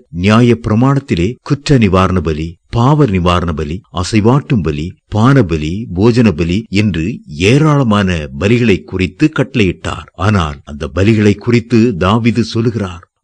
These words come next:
"பலியை நீர் விரும்புகிறதில்லை, விரும்பினால் செலுத்துவேன். தகன பலியும் உமக்கு பிரியமானது அல்ல." சங்கீதம் ஐம்பத்தி ஒன்று பதினாறு. தேவனுக்கு ஏற்கும் முதல் பலி நொறுங்குண்ட ஆவியாகும். வேதம் சொல்லுகிறது,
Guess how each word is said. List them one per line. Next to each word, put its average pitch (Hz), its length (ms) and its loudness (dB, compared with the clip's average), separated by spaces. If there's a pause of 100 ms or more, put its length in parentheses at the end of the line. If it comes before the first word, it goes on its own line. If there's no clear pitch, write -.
(200)
"பலியை 113 480 6
நீர் 104 300 4
விரும்புகிறதில்லை, 110 680 0 (180)
விரும்பினால் 127 720 2
செலுத்துவேன். 135 520 0 (100)
தகன 113 280 2
பலியும் 117 480 2
உமக்கு 110 360 -4
பிரியமானது 127 680 0
அல்ல." 120 300 -2
சங்கீதம் 95 540 -4 (120)
ஐம்பத்தி 95 500 -4
ஒன்று 123 340 0
பதினாறு. 120 520 0 (160)
தேவனுக்கு 104 460 2
ஏற்கும் 117 460 0 (100)
முதல் 104 420 0
பலி 92 280 2 (340)
நொறுங்குண்ட 110 680 0
ஆவியாகும். 80 600 -4 (100)
வேதம் 98 420 0
சொல்லுகிறது, 127 520 2